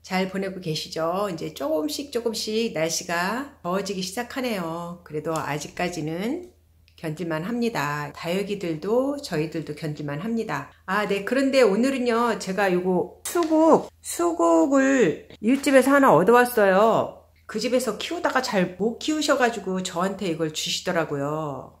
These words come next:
그래서 제가 이렇게 수국을 예전에 이제 키워보긴 했지만,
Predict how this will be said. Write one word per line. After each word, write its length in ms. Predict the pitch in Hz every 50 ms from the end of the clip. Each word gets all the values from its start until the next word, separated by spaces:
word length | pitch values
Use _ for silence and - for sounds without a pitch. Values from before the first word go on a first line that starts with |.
| _ _
그래서 320 | - _ 160 160 160 175 160
제가 360 | - 147 147 160 156 147 143
이렇게 400 | 139 143 - - 160 151 143 - - - _ _ _
수국을 560 | - - 294 294 302 294 285 285 277 254 202 165
예전에 420 | 247 - 233 233 226 226 220 214
이제 220 | 190 185 185 180
키워보긴 500 | - - - 302 320 311 311 269 - 247
했지만, 760 | 247 277 302 - - - 233 214 202 220 247 240 170 127 -